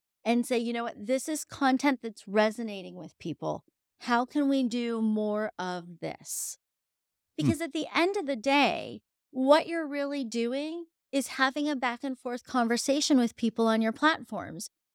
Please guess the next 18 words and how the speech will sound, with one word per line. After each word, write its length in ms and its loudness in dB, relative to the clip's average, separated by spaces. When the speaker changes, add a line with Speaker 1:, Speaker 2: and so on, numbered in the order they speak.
Speaker 1:
And 160 6
so, 180 8
you 180 6
know, 180 6
I 120 6
know 260 2
it's 320 -4
marketing, 580 4
I 120 4
know 200 0
it's 220 -2
advertising, 1120 -2
but, 360 0
you 120 4
know, 100 6
it's 280 2
city 400 2
life. 520 2